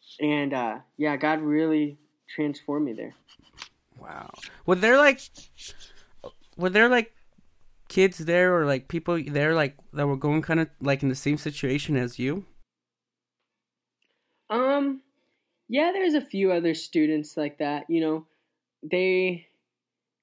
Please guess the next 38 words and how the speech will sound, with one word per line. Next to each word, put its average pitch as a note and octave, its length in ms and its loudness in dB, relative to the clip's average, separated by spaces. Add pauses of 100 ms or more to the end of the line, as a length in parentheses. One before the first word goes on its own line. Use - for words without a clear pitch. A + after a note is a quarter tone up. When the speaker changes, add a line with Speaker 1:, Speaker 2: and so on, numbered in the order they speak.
(240)
Speaker 1:
one G3+ 420 -2
of A#3+ 140 2
my F3 160 -2
friends D#3 360 -2
kinda D#3+ 260 -4
was D3+ 180 -2
at C#3 240 -8
that D3 260 -8
situation. C3+ 640 -6
He, D3 280 -2
uh, B2+ 240 -8 (920)
he E3 140 2
had E3 220 0
just - 360 -8
rough C#3+ 340 -6
life C3+ 360 -6
and C#3 120 -10
stuff, C3+ 280 -10
and D3 80 -6
he D3+ 80 2
was D3+ 140 -2
also C#3+ 300 -6
just C3+ 220 -12
kind C#3 180 -12
of C3+ 100 -14
searching C3+ 380 -10
for C3 120 -14
God, C3 340 -8
and B2+ 200 -14
so C3 280 -8 (320)
he, C#3 300 -2
his C#3 200 -10
sister F#3 440 -4
had C3 160 -6
come C3+ 160 -10
to B2 80 -10
the B2 100 -12
school, A#2+ 420 -12